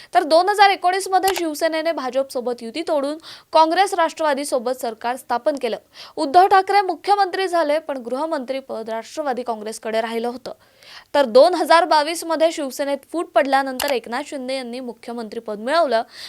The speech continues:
मात्र गृहमंत्रीपद देवेंद्र फडणवीस यांच्याकडेच राहिलं.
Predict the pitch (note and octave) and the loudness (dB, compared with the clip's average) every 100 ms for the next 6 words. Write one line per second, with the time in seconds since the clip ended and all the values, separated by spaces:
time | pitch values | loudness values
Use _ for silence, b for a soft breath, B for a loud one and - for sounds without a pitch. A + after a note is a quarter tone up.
0 | B B3+ C4+ D#4+ D#4 A#3 B3+ D#4+ E4+ C4+ | B 0 2 4 4 2 0 2 2 0
1 | A#3+ C4 C4 G#3 A3 A3 A3 A3+ A#3 C4+ | -4 -8 -8 -8 -8 -4 -6 -4 -6 -6
2 | B3+ G#3+ B3 C#4 G#3+ - - A#3+ B3 B3 | -6 -6 -6 -6 -8 -12 -6 -6 -4 -8
3 | A3 G#3 G#3 G#3+ A3 | -6 -8 -8 -6 -4